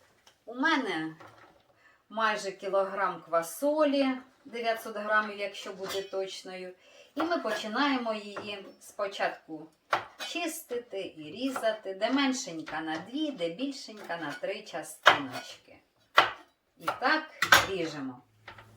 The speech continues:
Квасольку ми порізали і відправляємо її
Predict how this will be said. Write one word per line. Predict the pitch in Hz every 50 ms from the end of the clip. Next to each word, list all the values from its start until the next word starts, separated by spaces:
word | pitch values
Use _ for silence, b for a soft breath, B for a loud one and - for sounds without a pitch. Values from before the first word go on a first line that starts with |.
| - - - - - - - -
Квасольку | - 240 269 - - - - 403 392 320 - - 208
ми | 196 185 175
порізали | - - 180 185 208 254 311 311 - 294 294 285 269 262 262 254 233 - B B B B B -
і | 254 240
відправляємо | 294 294 - 285 285 294 330 339 392 392 392 370 349 320 311 302
її | 302 294 285 269 262 254 262 269 269 277 269